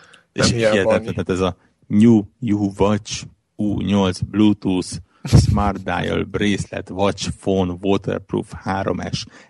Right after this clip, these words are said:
Speaker 1: Apple Samsung Andrews, ez a neve. Tehát, tehát gyakorlatilag minden benne van ez a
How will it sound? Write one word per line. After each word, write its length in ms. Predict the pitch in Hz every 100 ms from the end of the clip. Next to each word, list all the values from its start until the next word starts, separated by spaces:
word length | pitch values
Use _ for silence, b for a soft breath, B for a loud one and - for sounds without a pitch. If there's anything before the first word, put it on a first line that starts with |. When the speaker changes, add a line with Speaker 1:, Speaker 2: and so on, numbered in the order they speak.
| B _
Speaker 1:
Apple 400 | - 120 - 92
Samsung 680 | 87 - 92 90 - 87 85
Andrews, 600 | 90 90 85 85 87 101 - 78 _ _ _
ez 180 | - 85
a 60 | 85
neve. 200 | 82 87
Tehát, 220 | 92 - 87 -
tehát 180 | - - - -
gyakorlatilag 280 | - - 98 113 -
minden 420 | - 113 107 90 95
benne 260 | 92 95
van 160 | 95 92
ez 120 | 92
a 200 | 95 95